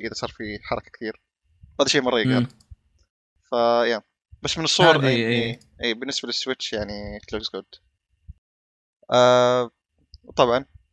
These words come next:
Speaker 1: بايونيتا بتسوي المالتيفيرس أحسن من مارفل. بس، I mean، already بايونيتا مسويتها من زمان، يعني.
Speaker 2: وشو، بتجيبوا دانتي؟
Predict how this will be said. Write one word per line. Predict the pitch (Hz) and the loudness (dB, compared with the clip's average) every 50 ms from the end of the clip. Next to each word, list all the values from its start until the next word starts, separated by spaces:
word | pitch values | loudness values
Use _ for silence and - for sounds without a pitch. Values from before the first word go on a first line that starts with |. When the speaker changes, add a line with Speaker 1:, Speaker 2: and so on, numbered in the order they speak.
| _ _ _ - | _ _ _ -4
Speaker 1:
بايونيتا | - 120 120 120 - - 117 | -4 -2 -2 -2 -6 -8 -10
بتسوي | 107 113 - - 120 113 | -12 -10 -8 -6 -4 -4
المالتيفيرس | 110 110 110 - - - - 117 120 - - - - _ _ _ _ _ _ _ _ _ _ _ - - 117 | -4 -6 -10 -12 -12 -10 -8 -8 -8 -8 -10 -14 -16 _ _ _ _ _ _ _ _ _ _ _ -14 -10 -8
أحسن | - - - 110 107 | -8 -8 -8 -10 -10
من | 107 107 107 | -12 -12 -10
مارفل. | 104 104 101 - 127 127 _ _ _ _ _ _ _ - - | -10 -12 -10 -12 -14 -16 _ _ _ _ _ _ _ -14 -10
بس، | - - 131 | -6 -4 -2
I | |
mean، | 120 120 123 120 117 110 107 110 | -2 -2 -2 -4 -6 -6 -6 -6
already | 110 113 104 107 | -8 -8 -8 -10
بايونيتا | 104 107 104 101 101 - 104 | -8 -8 -8 -8 -10 -12 -14
مسويتها | 101 - 104 101 95 - 117 | -14 -12 -10 -12 -12 -14 -18
من | 110 104 | -18 -14
زمان، | 107 101 101 104 107 | -12 -10 -10 -12 -12
يعني. | - - 113 135 - _ _ _ _ _ _ - 147 | -14 -16 -16 -16 -18 _ _ _ _ _ _ -4 -4
Speaker 2:
وشو، | 143 143 127 110 107 113 | -4 -2 -2 -4 -4 -4
بتجيبوا | 123 - - 131 120 113 | -6 -6 -2 0 0 2
دانتي؟ | 113 117 120 120 - 123 123 | 2 2 0 0 -2 -4 -8